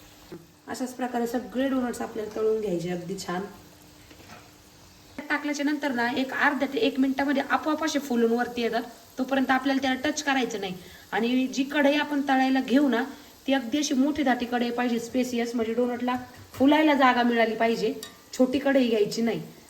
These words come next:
आणि जर छोटी कढई असली तर तुम्ही दोन दोन करून सुद्धा तळू शकता. हे पहा,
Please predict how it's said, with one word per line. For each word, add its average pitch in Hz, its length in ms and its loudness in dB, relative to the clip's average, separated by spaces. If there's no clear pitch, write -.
आणि 233 120 0
जर 247 200 2
छोटी 254 200 2
कढई 277 240 0
असली 262 340 2
तर 269 100 0
तुम्ही 269 180 4
दोन 254 200 4
दोन 247 120 4
करून 254 240 0
सुद्धा 247 300 -6
तळू 240 120 -4
शकता. 202 300 -8
हे 196 60 -8
पहा, 185 220 -4